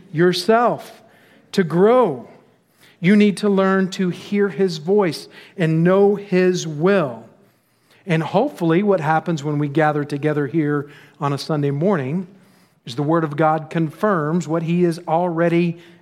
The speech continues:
doing in you as you grow. If we come in here, God invites us to come as we are, and God will work with us.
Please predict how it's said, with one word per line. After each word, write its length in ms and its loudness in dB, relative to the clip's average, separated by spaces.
doing 420 4
in 260 2
you 480 0
as 220 -6
you 120 0
grow. 460 0
If 160 0
we 100 4
come 220 2
in 100 2
here, 560 2
God 220 2
invites 340 -2
us 120 -8
to 120 -6
come 480 -2
as 260 -4
we 320 -6
are, 460 -8
and 120 -8
God 240 -4
will 160 -4
work 360 -4
with 120 -8
us. 440 -10